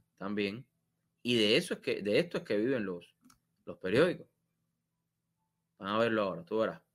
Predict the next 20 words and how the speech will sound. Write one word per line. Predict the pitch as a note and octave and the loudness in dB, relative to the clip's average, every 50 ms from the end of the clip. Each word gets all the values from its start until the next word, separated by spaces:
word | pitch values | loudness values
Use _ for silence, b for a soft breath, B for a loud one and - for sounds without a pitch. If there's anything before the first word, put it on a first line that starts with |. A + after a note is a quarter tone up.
| _ _ _ _ _ _ _ _ _ _ _ _ _ _ _ _ _ _ _ _ _ _ _ _ _ _ _ _ _ _ _ _ | _ _ _ _ _ _ _ _ _ _ _ _ _ _ _ _ _ _ _ _ _ _ _ _ _ _ _ _ _ _ _ _
Si | - - - B2+ A#2+ | -12 -6 -4 0 4
voy | B2+ C#3+ D#3+ F3 F3+ F3 - | 8 8 10 10 8 6 4
a, | B2 C3+ B2+ B2 B2 A#2 A2+ A2+ A2 A2 G#2+ G#2 G#2 G2 F#2+ F#2 F2 F2+ F#2+ - _ _ _ _ _ _ _ _ _ - | 4 4 4 4 4 2 2 2 0 0 0 -2 -2 -2 -4 -6 -8 -10 -12 -16 _ _ _ _ _ _ _ _ _ -6
no | G#2+ A#2+ B2+ | -4 -4 -2
sé, | - - C#3 B2 A2 F#2+ - - _ _ _ _ _ _ _ _ _ _ _ _ _ _ - | 0 2 4 4 2 2 -4 -10 _ _ _ _ _ _ _ _ _ _ _ _ _ _ -4
eh, | - A2 A2 A2 A2 G#2+ G2+ - _ - | 0 2 2 2 2 0 -2 -4 _ 0
N | - C3 C#3+ D3+ D#3 D3+ D3+ - _ | 4 6 6 6 4 2 -4 -8 _
B | - A2+ C3+ C#3+ C#3+ C3 | -2 2 4 4 4 2
C | - - C#3+ C#3 C#3 - - _ _ _ _ _ _ _ _ _ _ _ _ _ _ _ _ _ | 2 2 2 2 2 2 -2 _ _ _ _ _ _ _ _ _ _ _ _ _ _ _ _ _
News | - A#2+ C3+ C#3 C3 A#2+ A2 - - - - - - _ _ _ _ _ _ _ _ _ _ - - - _ _ _ _ _ _ _ _ _ _ _ _ _ _ | -2 0 2 2 2 0 -2 -4 -8 -16 -20 -20 -20 _ _ _ _ _ _ _ _ _ _ -20 -20 -20 _ _ _ _ _ _ _ _ _ _ _ _ _ _
o | - B2+ | 4 6
N | C3+ C#3+ D3 | 6 6 4
B | C#3+ C3+ | 2 0
C | - - C#3+ | 0 2 2
News, | D3+ E3+ F3+ F3 D3+ B2 - - _ _ _ _ - | 2 4 4 4 2 0 -2 -10 _ _ _ _ -10
y | G#2+ | -10
usted | G2+ - - B2 B2+ B2+ | -6 0 4 6 6 6
va | B2 B2 A#2+ A#2+ | 6 6 6 4
a | |
ver | C3 D3+ D#3 C3+ C#3+ D#3+ - | 4 4 4 2 0 -2 -14